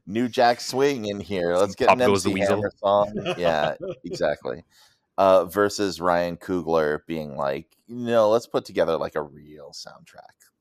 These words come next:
Speaker 1: Like, and, and the fact that they made Tessa Thompson a musician and that, like, well, and we'll get more of that in Creed two as well. So, anyway, yeah, I agree. That is wonderful.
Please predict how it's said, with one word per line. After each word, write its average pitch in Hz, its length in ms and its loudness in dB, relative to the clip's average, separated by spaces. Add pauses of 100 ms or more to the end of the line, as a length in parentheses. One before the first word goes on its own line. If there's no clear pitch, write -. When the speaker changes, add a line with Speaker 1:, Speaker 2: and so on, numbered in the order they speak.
(140)
Speaker 1:
Like, 62 320 -20 (680)
and, 117 400 2
and 127 180 0
the 127 60 6
fact 123 340 -4
that 113 160 -4
they 104 140 0
made 92 240 -6
Tessa 82 320 -4
Thompson 76 440 -6
a 73 40 -8
musician 71 800 -10 (100)
and 71 600 -12 (140)
that, - 200 -14 (300)
like, - 360 -18 (640)
well, 113 180 4
and 101 80 4
we'll 101 120 2
get 87 180 2
more 78 180 0
of 78 60 -6
that 50 200 -2
in 67 80 -18
Creed - 340 -16 (160)
two - 260 -14
as - 140 -18
well. - 240 -14 (240)
So, - 180 -16 (920)
anyway, - 340 -18 (380)
yeah, - 140 -12 (600)
I 90 100 2
agree. 85 420 -4 (560)
That 80 160 -4
is 71 180 -14
wonderful. - 600 -20